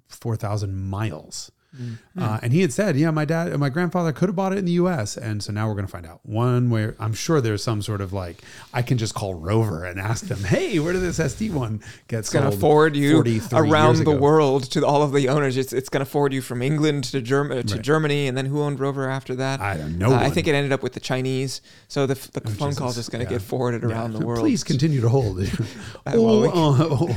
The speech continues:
Speaker 2: as we connect
Speaker 1: all
Speaker 2: you
Speaker 1: calls
Speaker 2: to
Speaker 1: are answered in the order in which they're received. You are caller number eight point six million.
Speaker 2: No, no,
Speaker 1: Um,
Speaker 2: order, caller number one. <laughs>
Speaker 1: One.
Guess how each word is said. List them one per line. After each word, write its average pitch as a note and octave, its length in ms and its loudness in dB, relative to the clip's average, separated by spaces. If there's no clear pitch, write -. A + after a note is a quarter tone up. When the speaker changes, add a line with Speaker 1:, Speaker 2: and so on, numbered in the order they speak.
Speaker 2:
as - 140 -8
we C#3+ 80 -2
connect C#3 320 0
Speaker 1:
all G3 80 2
Speaker 2:
you D3 100 4
Speaker 1:
calls D3+ 140 4
Speaker 2:
to D3 80 4
Speaker 1:
are B2+ 100 4
answered B2+ 340 2
in A#2 100 0
the A#2 100 2
order B2+ 240 4
in A2+ 100 2
which A#2 220 -6
they're G2+ 160 -2
received. F#2+ 420 -4
You C#3+ 160 0
are A#2+ 80 -2
caller E3 320 -2
number G2 380 -2
eight F3 260 -2
point G#2+ 340 -2
six - 480 -6
million. B2 420 0
Speaker 2:
No, D#3 180 4
no, F3+ 200 6
Speaker 1:
Um, A#2+ 80 4
Speaker 2:
order, E3 180 2
caller D#3+ 400 2
number D3 300 -2
one. B2 300 -4
<laughs> - 100 0
Speaker 1:
One. C3+ 220 4